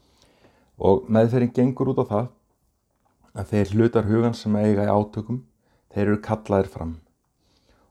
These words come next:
Og stundum er byrjað á þeim hluta sem að er að orsaka vandamálið og rætt við hann. En það sem er við þessa meðferð, að hún krefst þess að meðferð þeim tali upphátt. Og í rauninni er það hann eða hún sem talar fyrir þessa hluta hugans.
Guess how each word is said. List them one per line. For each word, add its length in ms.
Og 80
stundum 300
er 100
byrjað 320
á 60
þeim 180
hluta 400
sem 160
að 160
er 80
að 140
orsaka 260
vandamálið 560
og 160
rætt 240
við 80
hann. 180
En 80
það 140
sem 100
er 80
við 140
þessa 180
meðferð, 400
að 120
hún 200
krefst 320
þess 160
að 140
meðferð 380
þeim 200
tali 380
upphátt. 640
Og 100
í 60
rauninni 480
er 220
það 160
hann 180
eða 240
hún 200
sem 200
talar 560
fyrir 320
þessa 240
hluta 440
hugans. 440